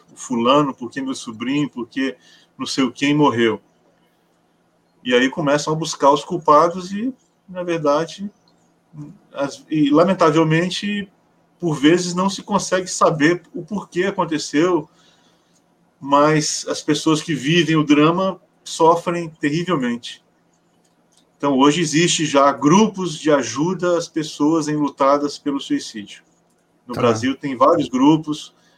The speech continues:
Speaker 2: Uhum.
Speaker 1: são gratuitos, né? Basta pesquisar na internet, há grupos, é, que trabalham essa temática, como há também os grupos que cuidam dos suicidas.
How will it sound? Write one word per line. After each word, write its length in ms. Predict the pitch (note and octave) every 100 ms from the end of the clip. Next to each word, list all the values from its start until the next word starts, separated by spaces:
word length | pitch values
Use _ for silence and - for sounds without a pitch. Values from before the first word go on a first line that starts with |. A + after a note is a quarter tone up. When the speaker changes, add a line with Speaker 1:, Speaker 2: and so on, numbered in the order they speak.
| _ C#3
Speaker 2:
Uhum. 80 |
Speaker 1:
são 260 | A#2 A#2 C3+
gratuitos, 1000 | B2+ C3+ C3+ A#2 C3+ D3+ - C#3 - -
né? 200 | C3 B2+ A2+
Basta 320 | B2 C3 -
pesquisar 500 | - C#3+ - B2+ C3
na 60 | B2+
internet, 680 | C#3 A2+ A#2+ C3+ C3+ C3+ - _ _ _ -
há 120 | A#2+
grupos, 640 | A#2+ C3 B2 C3 A2+ - _ _ _ _ _ _ _
é, 160 | A#2 A#2+
que 120 | -
trabalham 460 | A#2 B2 A#2 A#2+ B2+
essa 140 | A#2+ B2
temática, 760 | A#2+ A2+ A#2+ C3+ - C#3 B2+ _ _ _ _ _ _ _ _ _ _ _ _ -
como 280 | D3+ E3+
há 120 | C#3 D3
também 600 | F3 D#3 C#3+ D3+ F3 - _ _ _ _ -
os 200 | D#3 C#3+
grupos 580 | C#3 C#3+ D#3 D#3+ D#3+
que 120 | - D#3
cuidam 600 | - F3+ G#3+ A3 G3 F3+
dos 200 | E3+ E3
suicidas. 720 | F#3 E3 - A#2+ A2+ G#2+ -